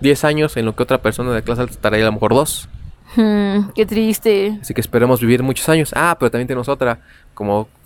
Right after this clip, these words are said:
Speaker 1: nacimos crollitos, ya somos de que, ah, pues en la escuela no teníamos dinero para comer, pues maruchanes, pues lo que caiga. Cuando eres joven, pues aguantas. Pero ahorita ya que ya estamos sueltos, ya,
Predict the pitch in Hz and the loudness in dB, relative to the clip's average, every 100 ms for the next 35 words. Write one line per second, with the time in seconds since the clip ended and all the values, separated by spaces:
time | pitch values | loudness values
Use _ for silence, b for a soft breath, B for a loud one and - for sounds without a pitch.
0 | - 113 107 135 147 - 151 151 180 196 | -12 -6 -2 2 2 2 0 2 2 0
1 | - 120 123 123 123 113 107 131 156 139 | 0 -2 0 2 2 2 0 0 0 -2
2 | 117 - 156 151 156 147 135 139 123 120 | -2 0 0 0 -4 -6 -4 -2 -2 0
3 | 120 131 139 143 143 175 165 135 131 127 | 0 2 2 2 2 0 0 -4 -4 -4
4 | 135 170 160 135 - B B B B B | -2 0 2 2 -2 B B B B B
5 | - - - 120 135 180 - 180 202 190 | -20 -20 -4 0 4 4 4 2 2 2
6 | 123 127 226 226 175 - - 131 139 147 | 0 2 2 2 -2 -6 -2 0 4 4
7 | 147 151 139 147 143 151 156 139 | 4 2 -2 -2 0 0 2 2